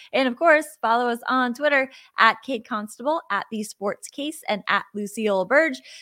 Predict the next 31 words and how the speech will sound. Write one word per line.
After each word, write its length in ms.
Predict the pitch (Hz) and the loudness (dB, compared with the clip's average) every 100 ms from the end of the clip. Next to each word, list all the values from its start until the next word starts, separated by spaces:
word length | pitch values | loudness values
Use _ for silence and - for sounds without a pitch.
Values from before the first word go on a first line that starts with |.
| - | -8
We 80 | 294 | 0
have 140 | 311 | 0
our 140 | 240 220 | 0 -6
favorite 380 | 214 196 180 - | -6 -6 -8 -10
bets 300 | 180 - - | -14 -14 -14
for 140 | 180 | -14
today 300 | - 185 170 165 - | -10 -6 -4 -4 -8
as 100 | 180 | -4
well. 480 | 226 294 277 277 269 - - | 4 6 6 4 0 -12 -6
There's 140 | 208 | 0
a 20 | |
lot 180 | 208 214 | 4 4
going 200 | 214 196 | 4 4
on 240 | 247 277 247 | 8 8 6
with 100 | 190 | 4
baseball 640 | 277 302 285 277 269 269 | 2 2 4 6 6 6
and 200 | 196 180 | 2 0
football, 440 | 277 254 277 262 | -2 2 6 6
but 100 | 208 | 4
I'm 220 | 185 196 | 2 2
going 200 | 202 208 | 0 -4
to, 120 | 240 233 - | -4 -10 -10
to 260 | - 262 208 | -4 -2 0
football. 540 | 349 370 180 196 - - - - | 0 4 6 6 4 -6 -18 -2
The 120 | 240 | -2
Chargers 520 | 214 285 302 320 302 | 2 2 2 2 -4
plus 320 | - 277 247 220 | -4 -2 -2 -2
one 240 | 185 214 | -4 -2
and 120 | 202 | -2
a 40 | 190 | -4
half 280 | 180 - | -4 -6